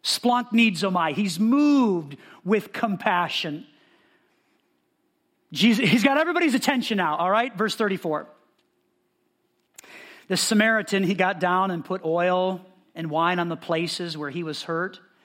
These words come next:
and put cloth around them. Then the man from Samaria put this man on his own donkey. He took him to a place where people stayed for the night and cared for him.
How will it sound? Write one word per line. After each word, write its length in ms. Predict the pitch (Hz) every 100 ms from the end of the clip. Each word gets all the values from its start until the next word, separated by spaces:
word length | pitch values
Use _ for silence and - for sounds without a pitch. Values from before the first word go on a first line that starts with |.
| _ _ _ _ _ _ _
and 80 | 151
put 200 | 180 180
cloth 520 | - 170 165 175 170 -
around 380 | 170 170 175 175
them. 420 | 180 185 185 - _ _ _ _ _ _ _ _ _ _ -
Then 120 | 185
the 60 | 190
man 240 | 190 202
from 160 | 196 190
Samaria 540 | - 185 180 196 196
put 400 | 185 233 226 151
this 260 | 202 196 -
man 400 | 196 190 190 196
on 320 | 196 247 262 247
his 340 | 220 208 190 -
own 440 | 190 190 185 175
donkey. 760 | 170 165 165 165 170 165 156 _ _ _ _ _ _ _ _
He 140 | - 190
took 260 | - 302
him 160 | 277 240
to 140 | -
a 60 | 208
place 640 | - 180 170 170 - - - _ _ _ _ _
where 140 | 180
people 320 | 175 220 208 160
stayed 420 | - 214 226 208
for 100 | 220
the 120 | 202
night 420 | 175 156 156 165 _ _ _ _ _ -
and 240 | 170 165
cared 460 | 151 - 165 156 143
for 280 | - 143 135
him. 360 | 139 147 147